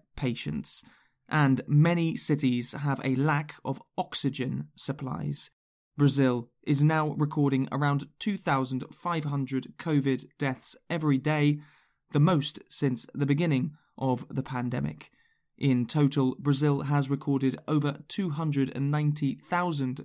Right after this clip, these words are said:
covid deaths, second only to the United States. Over the last week,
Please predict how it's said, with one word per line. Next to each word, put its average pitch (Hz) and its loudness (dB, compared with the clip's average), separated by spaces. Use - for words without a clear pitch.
covid 131 -2
deaths, 147 -4
second 143 0
only 127 0
to 127 0
the 135 -4
United 127 -2
States. - -4
Over 131 2
the 139 -2
last 135 0
week, 147 0